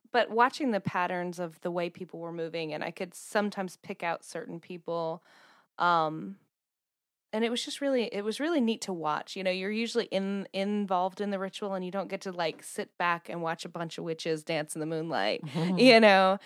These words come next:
Speaker 1: from your cabin porch. Um, so it was really, it was nice. It was really nice. And, uh,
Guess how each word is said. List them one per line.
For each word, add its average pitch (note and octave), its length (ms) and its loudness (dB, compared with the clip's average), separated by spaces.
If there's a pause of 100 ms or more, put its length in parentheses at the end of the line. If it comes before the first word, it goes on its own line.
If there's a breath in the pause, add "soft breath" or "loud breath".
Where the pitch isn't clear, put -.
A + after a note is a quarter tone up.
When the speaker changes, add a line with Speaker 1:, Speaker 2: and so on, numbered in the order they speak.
(200 loud breath)
Speaker 1:
from G3 240 4
your F3+ 180 0
cabin F3 440 0
porch. - 420 -4 (100)
Um, F#3 600 2 (320)
so C4+ 240 2
it C#4+ 80 0
was F4 180 -6
really, A4 340 -2
it B3 80 -6
was C#4 220 -6
nice. F3 480 -6
It G3 100 -8
was G3+ 240 -6
really A3 220 -2
nice. G#3 360 -2
And, F#3+ 160 -4
uh, E3+ 280 0